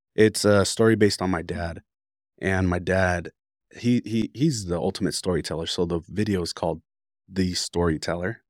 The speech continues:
and it's based on my dad. And, uh, throughout his childhood, he's just going through, like, you know, challenges and challenges and challenges. Like, he said he's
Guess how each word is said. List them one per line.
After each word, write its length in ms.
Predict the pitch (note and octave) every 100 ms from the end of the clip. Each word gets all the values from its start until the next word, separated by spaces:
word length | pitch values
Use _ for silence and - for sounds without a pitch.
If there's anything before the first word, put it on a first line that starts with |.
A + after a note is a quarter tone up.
| _
and 100 | E2
it's 120 | D#2
based 260 | - E2 E2
on 80 | E2
my 100 | E2
dad. 300 | F2 F#2+ - _ _ _ _ _ _ _ _ _ _ -
And, 460 | A2 G#2 G2 F#2
uh, 300 | F2+ F2 E2 D#2+ _ _ _
throughout 220 | A2+ A2
his 120 | G#2
childhood, 400 | - F#2+ F#2 F2+
he's 140 | F2 E2+
just 240 | - -
going 280 | F2+ F#2 F2+
through, 220 | F#2+ F2
like, 320 | E2 D#2 - - _
you 100 | D#2+
know, 100 | D#2
challenges 580 | - G2 F2+ F2+ E2+ D#2+
and 100 | E2
challenges 500 | - F2+ F2+ F2 E2+
and 100 | D#2+
challenges. 500 | - E2+ E2 E2 E2
Like, 180 | D#2+ -
he 160 | -
said 280 | G2 G2+ F2+
he's 280 | F#2+ F2 -